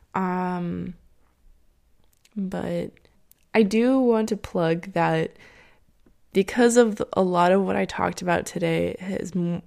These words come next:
m-, is very visual, kind of, uh, or, for example, I talk about, like, the velvet handrails or the portraits or the mirrors.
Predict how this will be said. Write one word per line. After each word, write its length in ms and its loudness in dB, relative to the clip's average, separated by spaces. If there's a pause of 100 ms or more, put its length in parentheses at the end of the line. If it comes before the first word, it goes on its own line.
(160)
m-, 360 -4 (640)
is 160 2
very 240 8
visual, 520 4
kind 280 2
of, 160 2 (540)
uh, 260 -4 (180)
or, 420 0 (1400)
for 120 -2
example, 300 2
I 40 4
talk 220 0
about, 220 -2
like, 200 -4
the 80 0
velvet 500 4
handrails 1000 -2
or 220 -2
the 120 -8
portraits 580 -4
or 60 -4
the 100 -8
mirrors. 500 -6